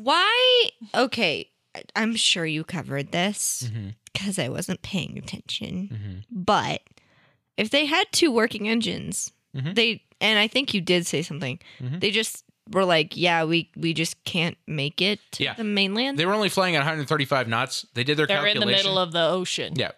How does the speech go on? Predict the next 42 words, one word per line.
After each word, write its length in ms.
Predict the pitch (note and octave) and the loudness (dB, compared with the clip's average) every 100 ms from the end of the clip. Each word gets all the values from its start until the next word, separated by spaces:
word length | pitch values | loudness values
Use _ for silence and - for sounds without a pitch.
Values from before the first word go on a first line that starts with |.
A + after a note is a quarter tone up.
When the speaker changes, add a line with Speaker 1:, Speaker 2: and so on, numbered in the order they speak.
| _ _ | _ _
Speaker 2:
They, 300 | D3+ D3+ F#3 | -2 0 0
they 160 | E3 F3 | 0 0
had 160 | A#3 G#4 | 0 -2
a 40 | |
lot 320 | E3+ C3 F#3 | -2 0 0
of 80 | G3+ | 0
extra 320 | D3 - B2+ | 0 0 -2
fuel, 340 | - A#2 C3 D3 | -2 0 0 0
actually. 500 | D#3 - G3 G3+ - | -2 -2 0 -2 -2
A 140 | - B2 | -2 2
lot. 240 | A2 D#2 - _ _ _ | 0 -2 -8 _ _ _
A 100 | C#3 | 0
lot 220 | C3+ C3+ | 2 0
of 80 | G2+ | -2
extra 260 | F2 - F#2 | -6 -6 -10
fuel. 280 | G2 D2 - _ _ _ _ | -10 -10 -16 _ _ _ _
A 140 | C#3+ C#3+ | 0 2
lot. 260 | C3+ F2 - _ _ - - - - | 0 -2 -6 _ _ -20 -20 -20 -4
They 260 | C#3+ F#3 | 0 0
left 480 | F#3 F3+ A3+ - - _ _ _ _ - | 2 2 2 -2 -14 _ _ _ _ -6
for 260 | F#3 D#3+ | 2 2
a 40 | C3 | 4
nine-hour 460 | B2 D#3 E3 D3 | 2 2 2 0
flight 380 | B2+ C#3+ C#3 E3 | 0 0 0 0
with 120 | D3+ | -2
almost 300 | D3 C#3+ - - | 0 2 2 2
thirteen 380 | C#3+ - C3+ | 0 0 0
hours 260 | B2+ A#2 G#2 | 2 2 0
worth 140 | A2+ G2 | -4 -8
of 80 | |
fuel. 280 | - F#2 - _ | -8 -8 -8 _
Speaker 1:
So 260 | - D#4 C#4+ | -4 0 2
they 140 | C#4 | 2
didn't 220 | C#4 C#4+ | 2 0
have 180 | C4 C4+ | -2 -2
enough 240 | B3+ B3 A#3+ | 0 0 -2
fuel 460 | - B3 B3 A#3+ | -4 -2 0 0
even 320 | - A3 A3+ | -2 -4 -4
with 180 | A3 A3 | -4 -6
the 160 | A3 G#3 | -6 -4
other 360 | G#3 G#3 G3+ G3+ | -4 -4 -6 -6
Speaker 2:
No. 240 | A2+ - | -2 -2